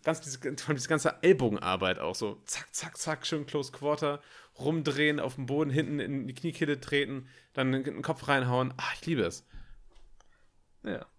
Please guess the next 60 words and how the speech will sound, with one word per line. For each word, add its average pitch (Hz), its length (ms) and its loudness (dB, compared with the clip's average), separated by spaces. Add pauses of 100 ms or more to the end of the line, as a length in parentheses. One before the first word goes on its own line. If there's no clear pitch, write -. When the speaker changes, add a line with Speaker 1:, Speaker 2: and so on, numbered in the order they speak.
(220)
Speaker 2:
Also 156 180 2
ich 143 140 2
meine, 156 240 6
als 156 160 -2
Film 175 220 6
mag 196 140 8
ich 202 40 -2
das - 120 -4
auch. 165 300 2 (400)
<laughs> - 440 -10
Zum 147 140 -10
Beispiel 147 300 6
The 160 80 6
Raid. 131 300 4 (240)
Speaker 1:
Ja, 143 140 8
aber 104 160 6
wenn 127 100 6
du 127 60 6
es, 120 100 2
Speaker 2:
Sehr 143 80 -2 (100)
Speaker 1:
wenn - 100 10
Speaker 2:
guter - 20 10
Speaker 1:
du 143 60 8
es 123 60 4
Speaker 2:
Film. 131 120 4
Speaker 1:
spielst, 170 320 2
ist 120 80 -2
es 117 80 -4
einfach 131 280 -2
nochmal 123 260 2
so 131 120 -6
viel 123 140 -4
geiler. 113 380 0 (280)
Deswegen 139 320 6
ist, 135 220 0
Speaker 2:
Ja, 147 40 0
Speaker 1:
ist 135 80 -2
Speaker 2:
das 139 60 -4
ist, 143 120 -4
Speaker 1:
das - 40 -10
Speaker 2:
du 180 80 4
hast 170 80 6
ja - 80 8
auch 180 80 8
nur 190 100 10
drei 147 180 10
Tasten - 380 6
und 139 120 2
dann 131 60 4
spielst 107 240 -6
du 151 40 4
die 120 40 4
Animation 135 500 -2
ab. 127 80 2
Speaker 1:
Ja, 147 100 12
ist 147 140 6
mir 143 100 6
egal. 135 500 8
Es, - 280 -6
ja, 131 100 6